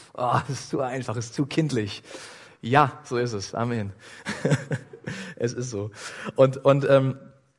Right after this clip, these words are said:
und wir werden auch gesegnet durch Glauben. Ja, da ist diese Begebenheit, wo, wo die Frau in der Menschenmenge bei Jesus ist und sie hat eine schwere Krankheit, eine Blutkrankheit und es macht ihr Riesenmühe.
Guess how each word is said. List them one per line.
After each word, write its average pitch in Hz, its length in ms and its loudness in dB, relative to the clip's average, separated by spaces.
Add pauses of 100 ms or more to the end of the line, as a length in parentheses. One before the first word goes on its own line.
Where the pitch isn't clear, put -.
(520)
und 139 140 2
wir 139 100 6
werden 156 260 8
auch 143 220 4
gesegnet 156 500 4
durch 117 140 0
Glauben. 110 480 0 (240)
Ja, 110 220 -8 (360)
da 143 100 6
ist - 280 0 (180)
diese 139 320 0
Begebenheit, 143 560 4
wo, 139 320 2
wo 135 140 0
die 135 100 0
Frau 151 400 6
in 156 140 0
der 139 100 2
Menschenmenge 151 540 2
bei 135 100 2
Jesus 139 380 -2
ist 139 260 -4
und 127 140 -2
sie 127 120 -4
hat 135 100 -2
eine 127 120 0
schwere 143 320 -2
Krankheit, 135 380 -2
eine 120 80 -4
Blutkrankheit 131 880 -4
und 120 80 -4
es 120 120 -6
macht 131 200 -6
ihr 135 160 -2
Riesenmühe. 135 520 -2